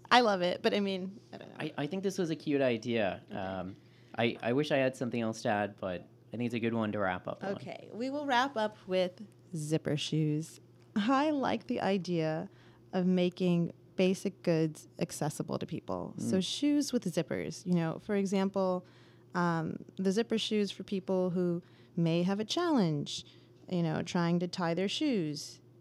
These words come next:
Speaker 1: It's nice to have the option to zip your shoe. Um, just thinking about all of the members of our community. So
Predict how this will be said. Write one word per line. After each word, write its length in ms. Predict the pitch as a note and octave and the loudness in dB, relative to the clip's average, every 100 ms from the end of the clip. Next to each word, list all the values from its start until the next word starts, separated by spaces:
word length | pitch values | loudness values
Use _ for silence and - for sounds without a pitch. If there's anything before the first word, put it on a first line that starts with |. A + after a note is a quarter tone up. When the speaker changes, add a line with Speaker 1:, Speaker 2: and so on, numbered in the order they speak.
| - | -8
Speaker 1:
It's 160 | G#3 G#3 | -6 2
nice 340 | A3+ A3 B3+ - | 2 2 0 -2
to 100 | A#3+ | 0
have 240 | G#3 F3+ | 2 2
the 120 | F3+ - | 0 0
option 460 | F3 F3+ - E3+ E3 | 2 2 -2 -2 -2
to 100 | E3+ | -2
zip 280 | D3+ E3+ - | -2 -4 -4
your 120 | - | -8
shoe. 420 | - - E2+ - - - - - - - - | -6 -6 -6 -8 -10 -18 -20 -20 -20 -16 -8
Um, 520 | F3+ F3 - - - G#3 - - - - - | -6 -6 -8 -10 -12 -14 -18 -20 -20 -20 -20
just 280 | - A3+ A3 | -4 -2 0
thinking 260 | A#3+ A#3 A3 | 0 2 2
about 460 | G3+ F3+ E3+ E3+ - | 2 2 2 2 0
all 180 | E3+ E3+ | 0 0
of 100 | E3+ | 2
the 60 | |
members 340 | E3+ D#3 D#3 D#3+ | 2 4 2 2
of 120 | D3+ | 0
our 100 | D3 | -2
community. 640 | - D#3 - - - - F3+ - - | -2 -2 0 -2 -2 -4 -8 -14 -16
So 180 | - | -12